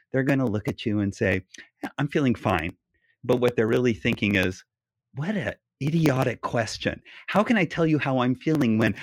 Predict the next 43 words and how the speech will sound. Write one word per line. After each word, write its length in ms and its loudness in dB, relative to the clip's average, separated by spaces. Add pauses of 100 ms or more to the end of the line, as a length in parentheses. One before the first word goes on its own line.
(180)
I'm 180 2
feeling 460 4 (220)
the 80 4
warmth 580 4
of 160 -2
Courtney's 600 2
voice? 520 2
I'm 180 0 (240)
feeling 320 4
the 120 4
sunshine 640 2
coming 340 0
through 200 2
the 120 2
window. 440 4 (220)
I'm 220 2
feeling 560 2 (200)
the, 300 2
the 180 2
sound 480 2
of 120 -2
the 80 -4
coffee 480 -2
maker 300 2
going 320 2
in 120 4
the 80 2
background. 580 0 (160)
I'm 120 2
feeling 320 4
all 180 2
these 260 -2
things. 400 2 (260)
But 120 4
if 100 2
I 100 2
told 320 -2
you 120 2
that, 320 2
you'd 180 -2
think 180 0
I'm 160 0
nuts. 520 0